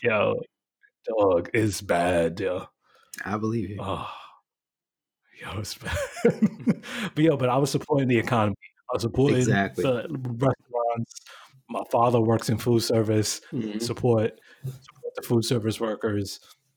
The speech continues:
Speaker 1: And, yo, give tips, because if it's a good restaurant, they split the tips with the back of the house.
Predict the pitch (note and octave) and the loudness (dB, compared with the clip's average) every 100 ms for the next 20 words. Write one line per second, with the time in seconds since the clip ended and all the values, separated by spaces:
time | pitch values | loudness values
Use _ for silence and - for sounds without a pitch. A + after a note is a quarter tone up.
0 | _ _ _ _ _ - G#2+ G#2+ G2 G2 | _ _ _ _ _ 2 4 6 4 0
1 | - _ - A2+ G#2 C#3+ D#3+ F#3+ C3+ - | -6 _ -2 0 2 0 2 0 0 -2
2 | - - A#2+ B2 A#2 G#2 - - - _ | -12 -8 -6 -2 0 -2 -4 -12 -20 _
3 | _ - F#2 F#2+ G2 A#2 D3+ C#3 - A2+ | _ -8 -6 -6 -2 2 4 4 2 2
4 | G#2 G#2+ - A2 - B2+ A2+ - A#2+ - | 2 0 -2 -2 0 0 0 0 0 -2
5 | G2+ F#2 B2 A#2 B2 A#2 A#2+ A#2+ - | -6 -2 0 2 2 4 4 4 2